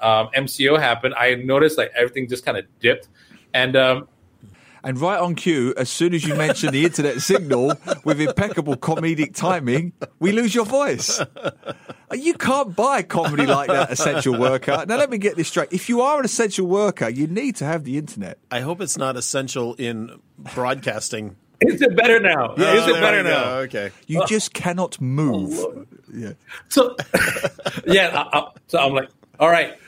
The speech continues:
Speaker 1: But, um, the internet's wonky, as you can tell. And, uh, I've got a really good connection at home. Can you imagine those who are living in, uh, some rural areas or some suburbs, right?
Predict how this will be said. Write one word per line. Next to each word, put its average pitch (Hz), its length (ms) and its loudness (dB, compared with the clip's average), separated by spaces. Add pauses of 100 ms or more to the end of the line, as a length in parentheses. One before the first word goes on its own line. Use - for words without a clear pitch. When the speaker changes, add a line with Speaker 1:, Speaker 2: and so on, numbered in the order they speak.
(160)
Speaker 1:
But, 180 320 2
um, 170 260 2
the 180 220 2
internet's 226 340 4
wonky, 165 420 2
as 143 160 0
you 170 60 -4
can 147 160 0
tell. 120 360 0 (260)
And, 143 240 2
uh, 143 220 4
I've 185 320 2
got 147 160 4
a 131 60 2
really 147 280 2
good 156 160 0
connection 123 320 -4
at 98 80 -6
home. 127 220 -4 (160)
Can 143 120 -4
you 170 80 0
imagine 139 360 0
those 143 280 4
who 127 160 2
are 107 200 4
living 120 320 2
in, 95 400 -8 (880)
uh, 104 260 0
some 113 200 -2
rural 113 360 4
areas 107 440 4
or 104 100 0
some 110 300 0
suburbs, 110 540 0
right? 98 160 2